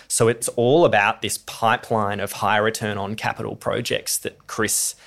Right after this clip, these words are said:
consistently has lined up and is constantly working with his management team to say, "Okay, what's the next one that we're working on? What's the next highest return option available to us?"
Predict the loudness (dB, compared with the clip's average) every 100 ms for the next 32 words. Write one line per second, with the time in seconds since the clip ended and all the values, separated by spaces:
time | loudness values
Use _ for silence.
0 | -20 _ -6 -2 0 2 0 0 -2 0
1 | 0 2 0 0 -2 0 2 2 0 -4
2 | -4 -4 -2 0 0 -2 0 2 2 0
3 | -4 -4 -4 -2 -2 -2 -4 -4 -4 -4
4 | -4 -4 -2 0 0 2 2 2 0 -2
5 | -2 -2 -4 0 2 2 2 0 -2 -8
6 | -10 0 4 6 6 6 6 6 4 2
7 | -2 -2 -2 0 -4 -4 0 2 2 0
8 | -4 -2 -2 0 0 0 0 -2 0 2
9 | 4 2 0 -2 2 4 4 0 -4